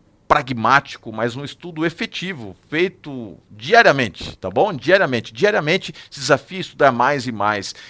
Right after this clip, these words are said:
É, procure, é, textos do Espírito de Profecia sobre o sofrimento. Vá além, ande a segunda milha no estudo, para que você, de maneira bem preparada, possa compartilhar melhor e também vivenciar melhor a graça e a presença de Deus na sua vida. Vamos orar?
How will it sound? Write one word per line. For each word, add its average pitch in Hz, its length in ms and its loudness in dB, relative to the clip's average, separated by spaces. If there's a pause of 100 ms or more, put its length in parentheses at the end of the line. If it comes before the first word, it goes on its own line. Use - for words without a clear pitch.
(120)
É, 120 140 4
procure, 214 600 -4 (280)
é, 110 120 -4
textos 185 500 2
do 117 60 -4
Espírito 151 300 -8
de - 40 -12
Profecia 143 500 -6
sobre 127 240 -8
o - 40 -12
sofrimento. 117 560 -8
Vá 151 300 10
além, 180 440 6
ande 214 220 0
a 208 40 2
segunda 185 480 -2
milha 180 260 0
no 147 80 -6
estudo, 131 460 -8 (240)
para 117 100 -6
que - 80 -12
você, 131 260 -6
de 123 140 0
maneira 120 240 2
bem 139 220 -2
preparada, 135 480 2
possa 127 300 -4
compartilhar 165 920 2
melhor 147 420 6 (240)
e 131 80 -4
também 139 420 0
vivenciar 139 720 -2
melhor 120 440 2 (200)
a 107 140 0
graça 110 580 0 (220)
e 104 80 -4
a 101 60 -4
presença 104 360 -6
de 107 100 -14
Deus 92 200 -6
na 92 60 -12
sua 90 180 -10
vida. 78 280 -14 (300)
Vamos 139 240 -4
orar? 147 300 2